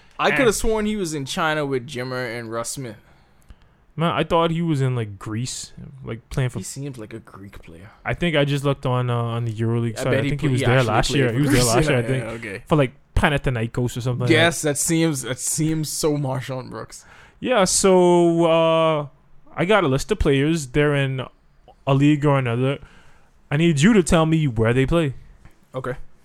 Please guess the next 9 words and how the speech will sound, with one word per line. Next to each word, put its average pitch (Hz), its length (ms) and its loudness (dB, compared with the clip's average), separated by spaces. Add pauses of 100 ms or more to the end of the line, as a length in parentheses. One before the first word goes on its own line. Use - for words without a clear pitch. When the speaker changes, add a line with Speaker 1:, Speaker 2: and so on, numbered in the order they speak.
(500)
Speaker 2:
So, 147 520 2
uh, 139 440 4
Miles 123 560 -2
Plumlee. 151 540 0 (1000)
Speaker 1:
<sighs> - 640 -14
Miles 151 600 -4
Plumlee. 131 760 -8 (960)
Okay, 104 460 -10
uh, 104 120 -16